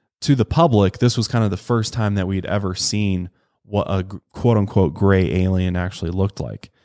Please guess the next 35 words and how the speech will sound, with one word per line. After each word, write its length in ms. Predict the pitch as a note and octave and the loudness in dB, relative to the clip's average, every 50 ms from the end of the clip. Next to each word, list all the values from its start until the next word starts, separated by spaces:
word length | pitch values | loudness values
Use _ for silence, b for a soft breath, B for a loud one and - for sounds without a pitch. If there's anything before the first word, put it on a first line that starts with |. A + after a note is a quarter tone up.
| _ _ - | _ _ -2
It 40 | G2 | 0
was 160 | G#2 F#2+ G2 | 2 2 4
all 220 | F#2 G2+ A2 G#2 | 6 6 4 4
based 320 | G#2 G2+ G2 G2+ G2+ - - | 4 2 2 2 0 -2 -8
upon 440 | - - G2 F2+ F#2 F2+ F#2 F2+ - _ _ _ _ _ - | -8 -4 -4 -2 -2 -2 -2 -6 -10 _ _ _ _ _ -2
Betty 200 | G#2 G#2 G2+ G2 | 0 2 2 4
and 120 | F#2+ F2+ | 2 2
Barney 280 | F2 F#2 F2+ F2+ F2+ F2+ | 2 0 0 0 -2 -2
Hill's 260 | G2 F#2 F2 E2+ F2 | -2 -4 -4 -4 -4
recollection 600 | F2+ F2+ - - E2+ F2 F2+ F#2 - - F2 F2+ | -4 -4 -4 -4 -4 -2 -2 -4 -4 -6 -6 -6
of 100 | E2+ - | -6 -6
what 140 | - D#2+ - | -8 -8 -6
they 80 | D#2+ D#2+ | -6 -6
looked 260 | F2 F#2 G2 - - | -4 -4 -6 -6 -8
like. 260 | - B1 G#1+ - - - _ _ _ _ _ | -8 -8 -8 -10 -12 -20 _ _ _ _ _
What's 200 | - A2+ A#2+ - | -6 -4 0 2
interesting, 400 | D3+ E3+ D#3+ - - C#3 B2 G#2+ | 2 2 2 2 2 4 4 6
though, 180 | A2 G#2+ G2+ G2+ | 6 6 6 6
is 80 | G2+ | 6
that 160 | G#2 F#2 D#2+ - | 4 4 4 4
Doctor 300 | G2+ A2 A2+ - - G2 | 4 4 4 2 0 -2
Simon 380 | - - G2+ G2+ G#2 G#2 G2 F#2+ | 0 2 0 2 2 2 0 0
actually 280 | F#2+ F#2+ - - E2+ | -2 -4 -6 -8 -4
speculated 680 | E2+ - - - G2+ G2+ - - G2 G2 F#2 F2+ F#2+ F2+ | -2 -2 2 2 0 0 2 2 2 2 2 0 -2 0
that 240 | - F2 D#2 - - | 0 -2 -2 -2 -4
Barney's 420 | F2 F2+ G2 A#2 B2 A2+ G#2 F#2 | -2 0 0 2 2 2 0 0
recollection 540 | G2 F#2 F2+ - F2 F#2 F#2 F2+ - - F2+ | -2 -4 -4 -4 -4 -4 -4 -4 -6 -6 -6
of 80 | F2+ F2+ | -6 -4
the 80 | F2+ | -2
U 120 | F#2 F2+ E2+ | -2 -4 -4
F 140 | F2 - F2 | -4 -6 -8
O 60 | E2+ | -10
encounter 500 | F2 E2+ - - E2+ F2 E2+ E2+ D#2+ - b b b b b b b b | -10 -10 -10 -8 -6 -6 -4 -6 -6 -8 b b b b b b b b
was 140 | A2 G#2+ - | -2 -2 -2
possibly 760 | - A#2+ G#2+ A2+ A#2 - A#2+ A2+ A2+ A2 A2 A2 G#2 G2+ | 0 0 0 2 2 0 -2 0 0 2 2 2 0 0